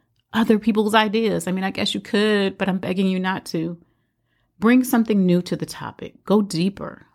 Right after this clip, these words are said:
Apply the information in new ways. Find the places where your opinion diverges from the other expert's opinions. You do not agree with everything that expert you love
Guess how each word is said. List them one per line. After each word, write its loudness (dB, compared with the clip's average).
Apply 2
the 0
information -2
in 2
new 2
ways. -4
Find 2
the 0
places -2
where 2
your 4
opinion 0
diverges 2
from 4
the 2
other 2
expert's -10
opinions. -14
You 4
do 4
not 4
agree 4
with 2
everything 2
that 0
expert 0
you 0
love 2